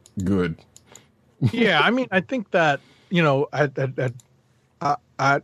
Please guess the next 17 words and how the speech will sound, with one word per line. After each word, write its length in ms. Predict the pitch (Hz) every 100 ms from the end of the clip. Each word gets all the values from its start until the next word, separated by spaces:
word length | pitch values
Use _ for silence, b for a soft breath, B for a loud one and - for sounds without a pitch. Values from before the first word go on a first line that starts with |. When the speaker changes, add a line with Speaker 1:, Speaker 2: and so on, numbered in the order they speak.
| -
Speaker 2:
at, 140 | 135 123 123
at 120 | 131
the 60 | 127
point 380 | - 214 240 185
where 160 | 170
these 260 | 151 151 -
two 200 | - 156
stories 600 | - - 147 147 139 127 - - -
intersect, 840 | 143 - - - 143 196 - - b b b b b _ _ _ _ _ _ _ _ _ _ _ _ _ _ _ _
they'll, 500 | 135 143 139 139 123 110 -
you 80 | 147
know, 280 | 139 131 135
eventually 960 | 117 156 151 143 131 127 123 120 123 - -
part 300 | - 151 147
ways 580 | 147 165 165 147 139 127
and 340 | 123 117 117 -
continue, 720 | 143 127 151 143 131 127